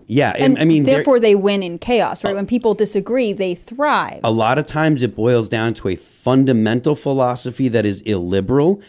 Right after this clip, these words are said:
Speaker 1: They are, a lot of times you get consequentialists on the left that believe that whatever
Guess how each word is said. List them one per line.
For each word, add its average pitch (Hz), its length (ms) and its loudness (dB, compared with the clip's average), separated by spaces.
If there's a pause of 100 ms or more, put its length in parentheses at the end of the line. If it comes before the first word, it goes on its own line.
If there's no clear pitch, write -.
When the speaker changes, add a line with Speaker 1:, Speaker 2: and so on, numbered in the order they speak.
(140)
Speaker 1:
They 113 240 0
are, 92 300 -4 (120)
a 104 60 -4
lot 98 220 0
of - 40 -10
times 113 240 -2
you 98 60 -10
get 107 220 -4
consequentialists 131 920 -4
on 170 120 2
the 170 80 2
left 175 280 -4
that 87 140 -4
believe 98 300 -4
that 87 160 -4
whatever 101 600 -2